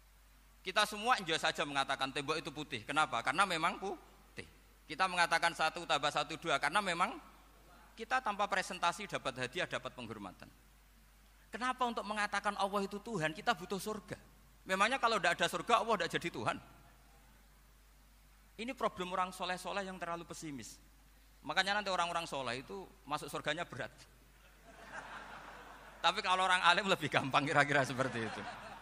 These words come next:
Iya, karena kan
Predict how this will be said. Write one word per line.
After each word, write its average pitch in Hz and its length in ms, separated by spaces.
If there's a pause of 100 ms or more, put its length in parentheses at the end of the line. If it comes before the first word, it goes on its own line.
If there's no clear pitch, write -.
(1400)
Iya, 180 160
karena 233 480 (320)
kan 208 240